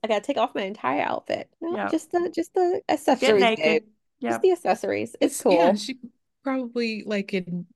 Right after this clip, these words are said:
Speaker 3: you know, regular recording, probably doesn't
Speaker 1: Yeah.
Speaker 3: have all of that
Speaker 2: Right.
Speaker 3: on, but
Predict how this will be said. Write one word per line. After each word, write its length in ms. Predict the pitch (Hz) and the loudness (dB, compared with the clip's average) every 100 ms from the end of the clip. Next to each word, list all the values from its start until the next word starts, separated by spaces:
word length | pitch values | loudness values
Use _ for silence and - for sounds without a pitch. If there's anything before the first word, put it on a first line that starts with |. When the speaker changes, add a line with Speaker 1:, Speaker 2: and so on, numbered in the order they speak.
| _ _ - | _ _ -8
Speaker 3:
you 120 | 180 | -4
know, 160 | 160 165 | -4 -4
regular 680 | 160 170 185 175 170 175 _ _ _ 175 | -4 -2 -2 0 -2 -4 _ _ _ -10
recording, 680 | 170 - 202 185 165 185 - | -8 -2 0 0 -2 -4 -6
probably 260 | 175 180 | -4 -2
doesn't 260 | 175 175 180 | -2 0 0
Speaker 1:
Yeah. 60 | 185 | 0
Speaker 3:
have 200 | 185 190 | -4 -6
all 160 | 190 | -4
of 80 | 190 | -2
that 100 | 190 170 | 0 2
Speaker 2:
Right. 100 | 160 | 0
Speaker 3:
on, 180 | 185 170 - | -4 -8 -8
but 160 | 170 | -8